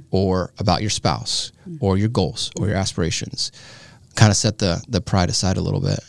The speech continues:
Speaker 2: Mm.
Speaker 1: I think.
Speaker 2: Love that.
Speaker 1: Yeah, just show up.
Speaker 2: I love that.
Speaker 1: Just
Speaker 2: That's
Speaker 1: show
Speaker 2: a,
Speaker 1: up.
Speaker 2: that's a great way to just bring in this whole vulnerability, right? So if you can show up, if you can just take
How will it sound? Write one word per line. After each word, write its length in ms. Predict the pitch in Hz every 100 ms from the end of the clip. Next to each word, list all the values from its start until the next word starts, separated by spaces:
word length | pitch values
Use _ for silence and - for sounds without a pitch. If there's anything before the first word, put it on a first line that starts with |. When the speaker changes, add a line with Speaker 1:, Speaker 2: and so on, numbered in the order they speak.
| -
Speaker 2:
Mm. 180 | 180 143
Speaker 1:
I 80 | -
think. 380 | - - 135 - - - - - _
Speaker 2:
Love 240 | 185 175 -
that. 180 | 147 147 - _ -
Speaker 1:
Yeah, 320 | 135 117 95
just 160 | 117 117
show 180 | - 123
up. 220 | 113 139
Speaker 2:
I 40 | 185
love 280 | 165 160
that. 160 | 156 151 - - _ - _ - -
Speaker 1:
Just 80 | -
Speaker 2:
That's 180 | 185 -
Speaker 1:
show 40 |
Speaker 2:
a, 20 |
Speaker 1:
up. 60 | - -
Speaker 2:
that's 200 | 196 -
a 40 |
great 340 | 175 180 180 -
way 380 | 175 165 160 160
to 160 | 160 170
just 400 | 160 156 - -
bring 220 | 156 156
in 100 | 151
this 200 | 143 143
whole 260 | - 147 143
vulnerability, 960 | 143 131 131 127 127 117 95 - 139 -
right? 320 | 147 135 139 - - - - -
So 220 | - 170
if 260 | - 160 170
you 80 | 165
can 340 | - 185 170
show 320 | 165 - 139
up, 260 | 131 131 143
if 180 | 143 156
you 200 | 151 147
can 220 | - 147
just 260 | 143 135
take 180 | - 147